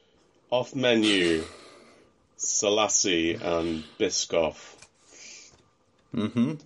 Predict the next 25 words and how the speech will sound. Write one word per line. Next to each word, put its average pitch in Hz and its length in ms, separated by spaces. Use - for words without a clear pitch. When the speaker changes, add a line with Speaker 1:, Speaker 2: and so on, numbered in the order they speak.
Speaker 1:
My 92 220
Speaker 2:
Yeah. 104 160
Speaker 1:
name's 95 160
Dan. 131 340
Speaker 2:
That's 90 200
Speaker 1:
I'm 117 60
Speaker 2:
right. 135 140
Speaker 1:
one 101 100
of 98 80
the 101 80
hosts, 127 460
and 110 260
the 117 80
other 113 120
voice 123 280
you're 123 100
hearing 139 240
is 151 120
John, 185 420
the 165 140
other 151 140
host. 98 480
Hi, 190 160
John. 160 340
Speaker 2:
Hello. 95 460